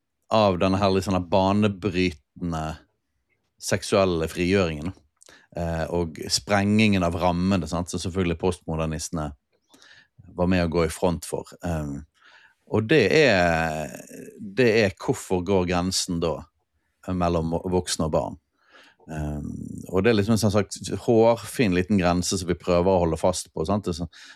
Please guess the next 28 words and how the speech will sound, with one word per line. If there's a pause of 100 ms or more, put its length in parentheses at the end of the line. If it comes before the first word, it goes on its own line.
(120)
som
sagt
samtykke
og
et
eller
annet
med
alder,
men (480)
når
du
allerede
har
tatt
vekk, (500)
du
sier
at
alle
andre
grenser,
eh, (720)
er
bare
negativ
skam, (1080)
eh,